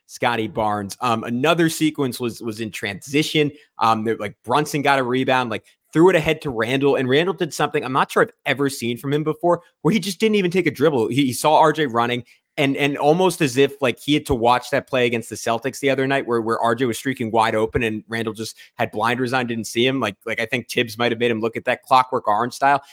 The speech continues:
He just sped it ahead to R J. R J went in for the layup. Um, incredible pass near the end of the game to Quinn Grimes with the shot clock dwindling. Randall was triple team, no look out to the corner. Grimes hits it, one twenty-four, one seventeen.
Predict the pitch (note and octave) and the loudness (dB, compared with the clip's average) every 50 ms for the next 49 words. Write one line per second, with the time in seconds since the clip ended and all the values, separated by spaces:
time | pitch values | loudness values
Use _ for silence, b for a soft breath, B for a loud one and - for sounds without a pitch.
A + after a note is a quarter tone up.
0 | B B B - F#3 D#3 E3 C3 - - - - _ _ - E3 D#3 D#3 D#3+ D3 | B B B -4 -2 0 0 0 0 -2 -4 -6 _ _ 0 2 2 4 4 2
1 | C#3 C#3+ C#3+ C3+ - B2+ A#2+ A#2+ B2 A#2 A2 A#2 A2+ A2 b b b b _ - | 2 2 2 0 0 2 2 4 2 2 2 0 -2 -4 b b b b _ 4
2 | C#3+ E3 E3 C#3+ D#3 D3+ D3 C#3+ C#3 C#3 C3+ C3+ - C3 B2+ A#2+ A#2 A#2 A2+ A2+ | 4 6 6 6 4 2 4 4 2 0 -2 -4 -6 -6 -4 -2 0 0 2 2
3 | A2+ A2 - _ _ _ _ - B2+ B2 B2 A#2 A#2 A#2 _ _ - C#3+ B2 - | 0 -2 -4 _ _ _ _ 2 2 2 4 2 -2 -6 _ _ -8 -8 -8 -8
4 | - - - E3+ F3+ F#3 F#3 E3 F3+ D3+ - - - - C3+ D3 D3+ D3+ D3 - | -10 -4 2 2 4 4 4 2 0 -2 -2 -2 -2 0 0 0 0 -2 -4 -8
5 | - - D3 C3 C#3 C3 A#2+ B2+ - - C#3+ C#3+ C#3+ D3 C#3 C#3 C3 - C3+ C3 | -14 -10 -4 -2 -2 0 -2 -2 -4 -2 -4 -2 -2 -2 -4 -4 -2 0 2 2
6 | C3+ B2+ A#2+ A#2 - - C3 B2 A2+ A#2 b b b b - - D#3+ D#3+ C#3+ A2 | 2 0 -2 -4 -4 -2 -2 0 0 -2 b b b b -4 0 0 0 0 2
7 | A#2+ B2 C3 C3+ C3+ A2+ A#2+ F#2 A2 - - - C#3 C#3 C#3 - - C#3+ C3 C3 | 2 2 2 2 0 -2 -4 -8 -8 -6 -2 2 2 2 2 2 2 0 0 0
8 | - A#2+ B2+ B2+ C3 B2+ B2 B2+ B2 A#2 B2+ C3 C3+ C3 C3+ A#2+ A2 - - - | -2 -6 -4 -4 -2 -2 -2 -2 -2 0 0 0 2 0 0 -2 -4 -4 -2 -2
9 | D3 C3+ - C3+ A#2+ - C#3 C3 A#2 b b b b b - C3 D3+ D3+ D3 C#3+ | 0 0 0 -4 -6 -4 -4 -4 -4 b b b b b 0 4 4 4 6 4
10 | D3 C#3 C#3 - C#3+ C#3+ C#3 C#3 - B2+ B2 - - C3 B2+ B2+ B2+ A#2 G2+ B2+ | 4 2 2 0 0 0 0 -2 -4 -8 -8 -4 -2 -2 0 0 0 0 0 0
11 | C3 C#3 C3 B2 - - B2 A#2 - B2+ A#2 F#2+ B2+ C#3 C#3+ - - C3+ C3+ B2+ | 0 0 0 -2 -4 -4 -4 -4 -4 -6 -4 -2 -2 -4 -4 -4 -4 -4 -4 -4
12 | A#2+ - C3 A#2+ A#2+ A#2+ A#2 A#2 - B2 A#2 A2 A2+ G2+ - A2 G#2+ A2 | -2 -2 -2 0 0 0 -2 -2 -2 -2 -2 -2 -4 -6 -6 -4 -6 -6